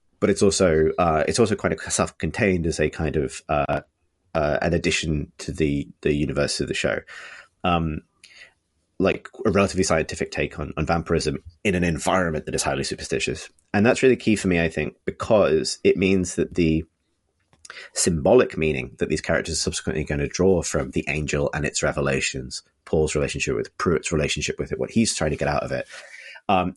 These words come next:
is explicitly in the realm of symbolism, mysticism, um, existential belief on the part of the characters of the show, not just on the part of us as viewers. And this,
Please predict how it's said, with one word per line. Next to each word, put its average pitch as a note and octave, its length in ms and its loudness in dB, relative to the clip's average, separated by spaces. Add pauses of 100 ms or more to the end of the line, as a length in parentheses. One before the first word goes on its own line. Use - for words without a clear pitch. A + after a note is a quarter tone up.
is G2+ 140 0
explicitly - 680 0
in G2 120 4
the F#2 80 4
realm F2 260 4
of G2 100 0
symbolism, F#2 800 4 (160)
mysticism, E2+ 840 0 (320)
um, C#2 460 -2 (560)
existential F2 460 0
belief D#2+ 320 2 (360)
on F#2 100 2
the E2+ 60 0
part - 160 0
of - 40 -10
the - 100 -8
characters G2 520 0
of D2+ 60 -4
the E2 60 2
show, E2 320 2
not F2+ 180 0
just - 140 -2
on E2+ 60 0
the D#2 80 0
part - 200 -2
of - 80 -6
us - 160 -2
as C#2+ 140 -6
viewers. D2 600 -2
And F2 160 0
this, A2 360 2